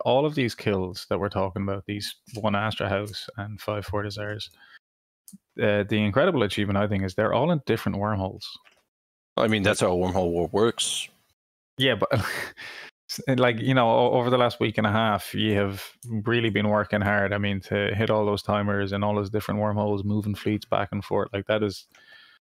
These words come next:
Speaker 1: I mean, if you're talking about the corp almost dying and, and people giving up after covid and lockdown, I mean, you really put in a serious amount of work here.
Speaker 2: Uh, I mean, we reformed our sort of loose coalition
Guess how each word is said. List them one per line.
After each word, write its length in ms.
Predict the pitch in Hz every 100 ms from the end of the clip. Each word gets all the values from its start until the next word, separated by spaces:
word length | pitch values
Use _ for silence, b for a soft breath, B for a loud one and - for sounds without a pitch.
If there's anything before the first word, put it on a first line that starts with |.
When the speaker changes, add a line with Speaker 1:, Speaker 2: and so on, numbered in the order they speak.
| - -
Speaker 1:
I 60 |
mean, 120 | 104
if 120 | 104 101
you're 100 | 107
talking 300 | 120 117 110
about 200 | 104 -
the 80 |
corp 320 | 92 101 98 98
almost 340 | 95 98 -
dying 360 | - 98 95 95
and, 160 | 95
and 160 | 95 92
people 260 | 95 92 95
giving 260 | 101 95
up 140 | 95 95
after 260 | 98 -
covid 320 | 95 95 98 95
and 100 | 98
lockdown, 520 | 95 95 - 95 92
I 40 |
mean, 180 | 98 98
you 140 | 98
really 220 | 104 113 107
put 160 | 101
in 140 | 101 98
a 40 |
serious 440 | - 104 101 98
amount 180 | 101 98
of 80 | 98
work 220 | 101 98 -
here. 220 | 101 101 _ _ _ _ _ -
Speaker 2:
Uh, 380 | - 139 139
I 100 | -
mean, 340 | 131 139 135 107
we 160 | 127
reformed 680 | 135 131 - 110 110 107 -
our 520 | - 101 98 95 92
sort 260 | - - 110
of 120 | 92
loose 240 | 95 95
coalition 680 | - 104 87 90 - 85 76